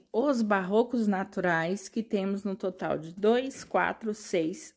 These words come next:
oito, nove. Nove novelos. Tinha dez, tá, gente? É que eu tirei um que eu já tô usando.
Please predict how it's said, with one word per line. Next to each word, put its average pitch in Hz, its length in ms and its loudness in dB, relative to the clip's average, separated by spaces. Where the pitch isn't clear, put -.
oito, 240 420 2
nove. 180 520 4
Nove 262 340 0
novelos. 208 640 2
Tinha 269 220 0
dez, 202 340 2
tá, 208 160 0
gente? 196 240 -2
É - 20 -8
que - 60 -6
eu 190 60 -2
tirei 196 360 2
um 185 120 2
que 190 80 -2
eu 180 60 2
já 180 120 4
tô 214 140 2
usando. 220 680 4